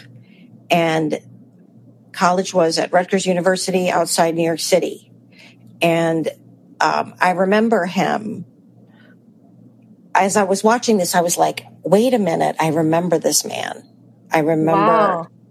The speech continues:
Speaker 1: because I was, there was local, for me, New York City, that was my local news.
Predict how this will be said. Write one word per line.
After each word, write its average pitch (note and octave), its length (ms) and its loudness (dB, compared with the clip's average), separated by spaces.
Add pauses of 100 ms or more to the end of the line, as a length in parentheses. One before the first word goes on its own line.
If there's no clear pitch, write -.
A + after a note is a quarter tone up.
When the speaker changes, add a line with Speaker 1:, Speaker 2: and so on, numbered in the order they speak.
(260)
Speaker 1:
because G#3+ 320 2
I G#3+ 80 4
was, G3 320 -2
there A#3+ 140 2
was A3 160 0
local, A3+ 320 2
for A#3+ 180 2
me, C4+ 200 0
New A3+ 120 4
York G#3 200 0
City, G#3+ 340 2 (240)
that G3+ 120 2
was G3 220 -2
my F#3 160 2
local F3 380 0
news. - 580 -4